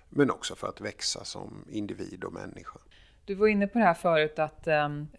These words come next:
Speaker 2: chefer och ledare tycker att de behöver hjälp i att, eh,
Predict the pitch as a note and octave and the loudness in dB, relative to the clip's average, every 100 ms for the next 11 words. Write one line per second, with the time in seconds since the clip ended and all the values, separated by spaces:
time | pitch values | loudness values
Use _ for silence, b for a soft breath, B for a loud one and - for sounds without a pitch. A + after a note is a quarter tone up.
0 | D#3 - E3 D3+ E3 E3 D#3 D3+ D3+ D#3+ | -10 2 2 4 4 6 6 6 4 2
1 | D3 D#3+ D3+ D#3 D#3 D3 D3 D3 D3+ F#3+ | 0 2 2 0 0 0 2 2 8 10
2 | G3 E3+ E3+ D3+ D3+ C3+ - - D3 C#3 | 8 6 -4 -2 -2 -4 -12 -10 -6 -6